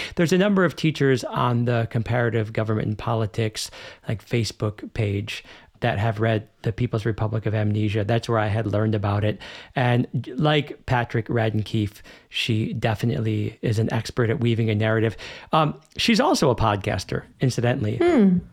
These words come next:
Speaker 1: The Little Red Podcast. She does it with another Australian person. I've only heard a couple of episodes, but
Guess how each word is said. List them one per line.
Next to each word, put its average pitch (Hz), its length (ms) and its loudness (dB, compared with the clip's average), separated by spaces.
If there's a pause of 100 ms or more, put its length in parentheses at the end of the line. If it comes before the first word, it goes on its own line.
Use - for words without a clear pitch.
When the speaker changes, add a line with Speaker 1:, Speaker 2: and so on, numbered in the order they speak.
(320)
Speaker 1:
The 131 160 2
Little 139 220 4
Red 156 200 2
Podcast. 170 600 0
She 156 100 0
does 160 220 2
it 165 340 -2
with 156 180 2
another 143 400 4
Australian 113 720 0 (540)
person. 120 240 2
I've 127 80 2
only 143 240 4
heard 120 220 2
a - 20 2
couple 110 260 0
of 98 60 0
episodes, 104 540 -2
but - 240 -2